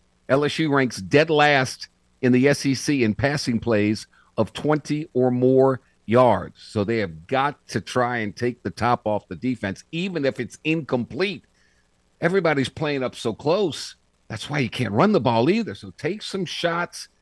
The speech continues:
down the field. But boy, oh boy, um, what a tough place they have to go and play. What a tough place.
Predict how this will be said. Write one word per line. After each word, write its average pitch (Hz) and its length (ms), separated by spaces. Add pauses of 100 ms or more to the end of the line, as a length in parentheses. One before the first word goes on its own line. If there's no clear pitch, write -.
(160)
down 151 440
the 147 80
field. 143 580
But - 260
boy, 139 540
oh 98 160
boy, 139 520 (540)
um, 107 520 (1120)
what 107 240
a 107 60
tough - 340
place 143 300
they 139 140
have 135 180
to 147 80
go 131 220
and 131 120
play. 92 300 (800)
What 107 240
a 123 60
tough - 360
place. - 480